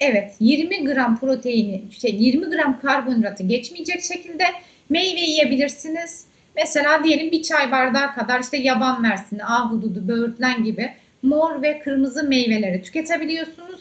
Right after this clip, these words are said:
ama meyve yediğinizde sebzeye çok az bir yer, yer kalmış olur. Yani maksimum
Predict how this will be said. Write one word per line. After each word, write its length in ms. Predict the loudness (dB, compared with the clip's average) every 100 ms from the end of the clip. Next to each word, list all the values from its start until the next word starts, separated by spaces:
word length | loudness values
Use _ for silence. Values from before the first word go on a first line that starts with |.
| 0
ama 440 | 2 2 -2 -6 _ _ _
meyve 280 | 2 2 4
yediğinizde 680 | 2 2 2 2 0 2 2 2 -4 _
sebzeye 520 | -2 0 2 -2 -4
çok 220 | -4 -2
az 240 | 0 0 -2
bir 80 | -4
yer, 280 | -2 -4 -6 -10 0
yer 320 | 2 2 -2
kalmış 380 | -4 -4 -6 -8
olur. 200 | -8 -6
Yani 300 | 0 0 2
maksimum 560 | 0 -2 -4 -4 -4